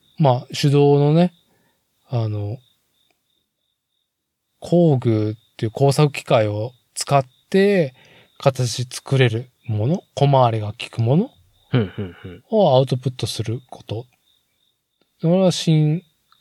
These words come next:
Speaker 1: 服部製作所印じゃなくてもいいっていうね。まあ、その、分かれてってもね、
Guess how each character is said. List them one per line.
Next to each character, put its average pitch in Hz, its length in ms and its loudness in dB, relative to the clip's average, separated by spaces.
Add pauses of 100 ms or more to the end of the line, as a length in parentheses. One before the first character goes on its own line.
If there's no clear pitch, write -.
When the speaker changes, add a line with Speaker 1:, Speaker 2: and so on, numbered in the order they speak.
(120)
Speaker 1:
服 135 340 -6
部 131 200 -4
製 127 160 -6
作 120 140 -4
所 123 100 -2
印 123 280 -4
じ 107 60 -8
ゃ - 20 -6
な 104 200 -6 (360)
く - 80 -20
て - 100 -12
も 92 140 -8
い 113 240 -2
い - 20 -8
っ - 40 -10 (680)
て 107 120 -14
い 98 80 -12
う 110 40 -6
ね。 147 180 -6 (1160)
ま 143 320 4
あ、 - 40 -20 (340)
そ - 160 -6
の、 110 160 -6 (1080)
分 127 140 2
か 160 120 6
れ 127 60 0
て 107 120 -10
っ - 20 -14
て - 160 -14
も 104 100 -6
ね、 151 200 -4